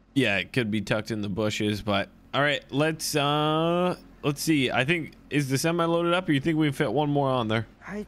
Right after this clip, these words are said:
Speaker 2: think we can fit one more on. Like, at least that small car could definitely go at the end here.
Speaker 1: Okay.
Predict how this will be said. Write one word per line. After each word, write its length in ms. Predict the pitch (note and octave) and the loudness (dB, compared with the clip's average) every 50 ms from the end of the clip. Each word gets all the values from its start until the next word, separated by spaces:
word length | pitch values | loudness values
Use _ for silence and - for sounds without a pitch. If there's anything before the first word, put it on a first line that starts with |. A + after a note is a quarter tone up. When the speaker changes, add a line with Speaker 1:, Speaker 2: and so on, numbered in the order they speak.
| - - - - | -14 -20 -16 -14
Speaker 2:
think 220 | C#4+ C4+ C#4 - - B3+ | -12 -12 -12 -12 -12 -12
we 120 | A#3+ G#3 | -12 -8
can 180 | - F#3+ E3+ D3 | -6 -6 -6 -6
fit 320 | - - E3 D3+ A2 - | -4 -2 -2 -2 -2 -4
one 260 | A2 C3+ C#3+ C3+ C3+ | -4 -2 -2 0 0
more 240 | B2+ A#2+ A#2 A#2 A2 | 0 -2 -2 -2 -4
on. 340 | A2 A2+ B2+ E3 G#3 G#3+ F#3+ | -4 -2 -2 -2 0 0 0
Like, 160 | E3 D#3 - | -2 0 -2
at 80 | D#3+ D#3 | -2 -2
least 240 | A3 - - - | -2 -6 -4 0
that 240 | - D#3 B2 - - - | 0 0 0 0 -4 -10
small 300 | - D#3 E3 D3+ B2 A2+ | -6 -2 0 0 0 -2
car 300 | - - C3 D3+ E3+ D#3+ | -2 -2 -2 0 0 -2
could 140 | - B2 G#2+ | -2 -4 -4
definitely 320 | C3 D3+ - - B2+ A#2+ | -4 -4 -4 -4 -6 -4
go 140 | A#2 B2+ C3 | 0 0 -2
at 100 | B2 - | -2 -2
the 120 | - A2 | -6 -6
end 200 | A2 D#3 E3+ C#3 | -4 -4 -4 -4
here. 260 | - A2+ A2+ A#2 A#2+ - - - - - | -4 -4 -4 -4 -6 -8 -14 -18 -4 -4
Speaker 1:
Okay. 300 | A2+ - - G#2 F2 | -2 0 0 -2 -2